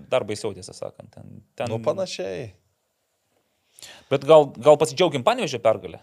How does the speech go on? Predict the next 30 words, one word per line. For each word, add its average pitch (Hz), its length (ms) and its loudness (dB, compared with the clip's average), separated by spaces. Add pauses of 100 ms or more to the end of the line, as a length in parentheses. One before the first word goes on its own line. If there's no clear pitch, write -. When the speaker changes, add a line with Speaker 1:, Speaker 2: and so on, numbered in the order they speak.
(120)
Speaker 1:
o - 140 -12
paskui 139 220 -4
pabaigsim 151 340 -2
su 135 120 -6
Riteriais, 104 320 -8
gerai? 120 180 -4
Nes 107 160 -8
matau, 135 240 -4
Speaker 2:
Okei. 117 80 -4
Speaker 1:
nori 139 240 8
išvengti 139 400 0
tos 120 160 0
nemalonios 120 460 -4
temos, 151 340 0
bet 120 220 0 (440)
tai 117 60 -2
va, 113 220 4
Panevėžyje 135 560 -2
buvau 131 240 -2
šį 131 180 -8
kartą 117 320 4
aš, - 140 -4 (400)
Karolio 117 340 -2
nebuvo, 110 380 -4
Karolis, 107 480 -4 (120)
e, 104 540 -8 (320)
patikėjo 123 640 0
pranešėjo 120 720 -4 (580)
Speaker 2:
Pranešėjų 110 720 -2
buvai? 208 280 2